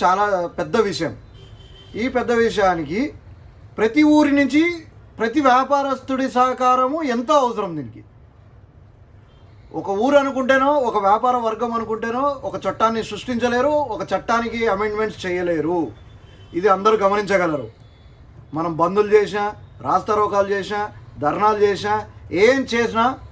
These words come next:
జీరో రి-, రిజల్ట్. మనం ఏం చేయాలనుకుంటున్నాం అంటే స్మార్ట్ వేలో మన సమస్యని గవర్నమెంట్ దృష్టిలోకి తీసుకొని పోవాలి. అది ఒక ఊరి సమస్య కాదు.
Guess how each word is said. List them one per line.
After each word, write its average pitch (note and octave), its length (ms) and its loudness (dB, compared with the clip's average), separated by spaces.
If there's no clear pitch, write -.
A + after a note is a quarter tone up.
జీరో A3+ 240 2
రి-, F3 320 -6
రిజల్ట్. F3 380 -2
మనం F#3 360 -4
ఏం G#3+ 240 -2
చేయాలనుకుంటున్నాం E3+ 680 0
అంటే C#3+ 260 -4
స్మార్ట్ G#3+ 800 -2
వేలో G#3 400 0
మన G3 180 2
సమస్యని G3 600 -4
గవర్నమెంట్ G#3+ 360 2
దృష్టిలోకి F3 380 -4
తీసుకొని E3 420 -4
పోవాలి. C3+ 400 -4
అది D#3 160 -2
ఒక D#3+ 200 0
ఊరి G3 300 0
సమస్య E3+ 340 0
కాదు. C3 580 -4